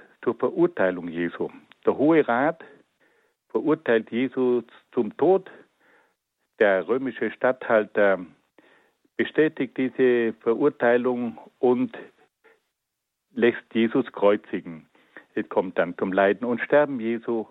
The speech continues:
und dann schließlich zu seiner Auferstehung. Wir haben gehört, dass es also verschiedene Hinweise dafür gibt, dass es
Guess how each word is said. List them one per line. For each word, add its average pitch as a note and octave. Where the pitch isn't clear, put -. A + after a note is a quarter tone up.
und B2+
dann F2
schließlich G#2+
zu A#2+
seiner F#2
Auferstehung. F#2
Wir G2
haben A#2
gehört, B2
dass A2
es B2
also G#2
verschiedene B2+
Hinweise A#2+
dafür A#2
gibt, A#2+
dass G#2+
es A2